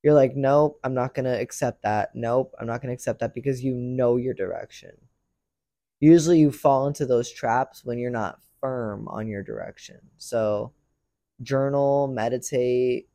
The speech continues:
affirmations, and really find out your direction. And I'm gonna do that tonight, because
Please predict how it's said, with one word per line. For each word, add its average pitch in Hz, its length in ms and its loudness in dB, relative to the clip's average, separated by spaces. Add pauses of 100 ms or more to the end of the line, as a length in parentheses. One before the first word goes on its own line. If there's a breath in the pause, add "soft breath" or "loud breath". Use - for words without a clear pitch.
(180)
affirmations, 113 840 -6
and 110 340 -10 (160)
really 143 420 0
find 135 400 -4
out 120 200 -2
your 123 120 -6
direction. 113 520 -8
And 113 100 -8
I'm 131 100 -6
gonna 156 160 -4
do 139 140 -2
that 117 180 -2
tonight, 113 460 -12
because 110 560 -6